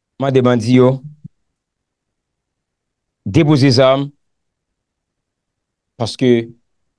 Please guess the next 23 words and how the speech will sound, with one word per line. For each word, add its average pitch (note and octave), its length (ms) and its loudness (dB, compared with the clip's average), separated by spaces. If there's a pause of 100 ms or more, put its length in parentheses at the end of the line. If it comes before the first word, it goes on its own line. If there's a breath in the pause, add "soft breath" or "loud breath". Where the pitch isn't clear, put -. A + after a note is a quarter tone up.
(400)
qu'on D#3 180 0
essaie E3 200 0
haïtien D#3 420 0
que C#3+ 160 0
oui, C3+ 160 2
même C3 220 0
avec B2 420 -2
mon C3 200 0
ap B2 140 -2
touye A#2+ 300 2
yo, A#2+ 240 0 (840)
et B2+ 100 0
moment, A#2+ 520 0 (600)
les A#2+ 120 -2
besoins A#2 340 0
que, A2+ 360 -2 (520)
il G#2 80 -4
y A#2+ 40 0
a - 20 0
de A2+ 60 0
action G#2+ 280 -2
posée. - 440 -6
Moi-même, E3+ 460 0